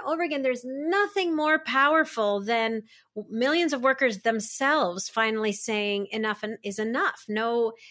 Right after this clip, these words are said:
advocate or frankly institution or anything that's as powerful as millions of workers beyond any one institution just saying enough is enough. And so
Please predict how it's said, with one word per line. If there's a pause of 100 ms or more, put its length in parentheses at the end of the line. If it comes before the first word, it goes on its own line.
(120)
advocate
or
frankly
institution
or
anything
that's
as
powerful
as
millions
of
workers (320)
beyond
any
one
institution
just
saying
enough
is
enough.
And
so